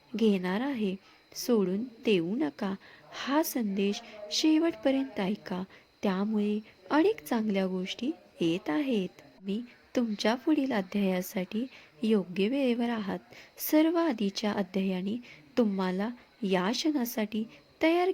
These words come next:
केले आहे. देव तुम्हाला तुमच्या आयुष्यात अशी आनंदाचे क्षण देणार आहे, जे तुम्ही यापूर्वीही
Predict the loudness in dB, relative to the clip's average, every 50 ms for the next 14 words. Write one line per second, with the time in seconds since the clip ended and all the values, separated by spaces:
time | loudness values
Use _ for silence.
0 | 0 0 0 0 0 -2 -2 -4 -6 -6 -6 -6 -6 -6 -8 -16 -20 _ _ _
1 | 0 2 2 2 2 0 0 0 -2 0 0 -2 0 0 0 -2 -2 -4 -8 -14
2 | -20 _ _ _ 0 0 0 -2 -4 -2 -2 -2 -2 -2 -2 -2 -2 -4 -4 -6
3 | -4 -4 -6 -6 -8 -14 -20 -20 -20 -8 -2 2 2 2 2 2 -2 -2 -4 -6
4 | -6 -8 -14 -20 -8 _ 2 4 4 4 2 2 0 -2 -4 -4 -2 -2 -2 -2
5 | -2 -2 -4 -2 -2 -2 -2 -2 -2 -6 -8 -18 -20 -20 -12 -6 2 2 4 4
6 | 4 0 -2 -2 -2 -2 -2 -2 -2 -2 -2 -4 -4 -8 -14 -20 _ _ -12 -4
7 | 0 0 0 2 2 0 0 0 0 0 0 0 -2 -4 -10 -20 -20 _ _ -6
8 | -2 -2 0 0 0 -2 -4 -4 -4 -4 -2 -2 0 0 -2 -2 -2 -2 -4 -4